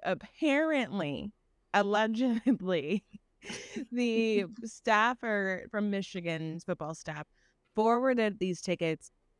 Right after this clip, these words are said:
Speaker 1: to a number of different people who actually then attended the games.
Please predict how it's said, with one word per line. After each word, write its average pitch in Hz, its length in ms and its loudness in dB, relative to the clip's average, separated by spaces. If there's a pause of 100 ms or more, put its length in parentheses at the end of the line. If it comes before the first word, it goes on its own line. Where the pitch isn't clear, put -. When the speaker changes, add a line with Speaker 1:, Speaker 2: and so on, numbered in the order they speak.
(400)
Speaker 1:
to 208 200 2
a 190 40 0
number 190 480 2
of 180 80 -2
different 170 300 -2
people 170 300 -2
who 175 140 -2 (100)
actually 190 440 0
then 180 340 -2
attended 170 460 -2
the 147 80 -8
games. - 500 -8